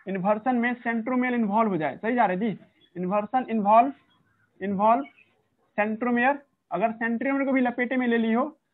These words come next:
है ना जी, तो इस घटना को क्या नाम देंगे हम लोग? Pericentric आपको, है ना, आपको ये, जिसमें सेंट्रोमियर नहीं लिए, छोड़ दिए सेंट्रोमियर को,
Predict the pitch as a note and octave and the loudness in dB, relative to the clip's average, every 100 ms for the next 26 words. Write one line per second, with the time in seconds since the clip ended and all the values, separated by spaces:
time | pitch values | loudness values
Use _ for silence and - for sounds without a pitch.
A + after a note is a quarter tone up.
0 | _ G3 A3 A#3 A3 - A3 G3 A3 A#3+ | _ -4 -2 -2 -4 -6 -6 -4 -2 -2
1 | A#3 A#3 A3+ A3 A3+ A3 A3 D4 - _ | 0 0 0 0 0 0 0 -2 -6 _
2 | _ - G#3+ A#3 A#3+ A#3+ B3+ C4 A3+ G3 | _ -2 0 0 -2 -2 -2 -4 0 0
3 | G3 A#3 C4+ - _ _ G#3 G#3+ F#3+ E3+ | 2 0 -2 -12 _ _ 2 4 4 -2
4 | D3+ D#2 D3+ F#3+ A#3+ A#3+ B3 A#3+ C4+ C4+ | -2 -4 -6 -6 -4 -4 -2 -2 -2 0
5 | C4 B3 C#4 A3+ D#3+ B2+ - A#3 A#3 A3+ | 2 4 6 4 2 0 -2 -2 -2 -4
6 | A3+ A3 G#3+ G#3 A3+ | -4 -4 -4 -2 -2